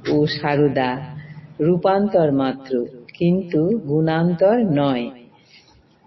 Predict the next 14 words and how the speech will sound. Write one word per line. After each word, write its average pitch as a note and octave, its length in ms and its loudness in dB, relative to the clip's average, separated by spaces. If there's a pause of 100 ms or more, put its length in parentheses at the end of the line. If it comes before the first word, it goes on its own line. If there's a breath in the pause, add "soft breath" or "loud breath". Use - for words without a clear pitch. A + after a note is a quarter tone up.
এই F3 240 0
অধ্যায় D#3 400 0
থেকে E3+ 540 -4
আজ D3 240 -2
আমাদের D3 560 -2 (420 loud breath)
সপ্তম E3 640 0
দিন G3 460 -2
পাঠ C3 340 -4
চলছে। B2+ 560 -4 (560 loud breath)
গত D3+ 260 0
দিনের F#3+ 360 -2
পাঠে E3+ 320 0
আমরা D#3+ 260 0
দেখছিলাম C#3 800 -4